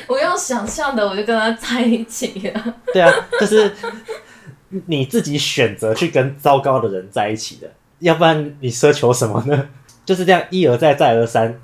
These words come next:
Speaker 2: 它就一直发生，我就觉得
Speaker 1: 反复的、反复的做一样的行为，然后再想为什么都是这样的结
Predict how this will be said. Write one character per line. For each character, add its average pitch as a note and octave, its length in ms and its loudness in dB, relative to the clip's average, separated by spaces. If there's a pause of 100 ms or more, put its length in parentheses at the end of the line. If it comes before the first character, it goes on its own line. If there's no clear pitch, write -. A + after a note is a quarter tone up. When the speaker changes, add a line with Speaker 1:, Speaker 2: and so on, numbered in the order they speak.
(140)
Speaker 2:
它 C#3+ 80 -4
就 D#3+ 180 2
一 F3 100 0
直 C3 120 0
发 A#2 240 4
生， C3 240 -4
我 B2 80 2
就 E3 140 2
觉 C3 140 0
得 A2+ 60 2
Speaker 1:
反 A2+ 160 -2
复 A#3 260 -6
的、 E3+ 260 -4 (140)
反 A3+ 260 0
复 D#4 140 -6
的 G#3 180 0
做 G#3+ 340 0 (120)
一 F3 160 -16
样 G3+ 260 -6
的 D#3+ 100 -6
行 D3+ 340 -14
为， C#3+ 200 -14
然 D#3 120 -18
后 E3+ 160 -8
再 F#3 220 -8
想 A2+ 300 -16
为 F#3 120 -8
什 F3+ 140 -12
么 C3+ 220 -12
都 D3 160 -12
是 D#3 260 -18
这 D#3+ 80 -10
样 A#2 200 -10
的 A2+ 100 -12
结 - 320 -18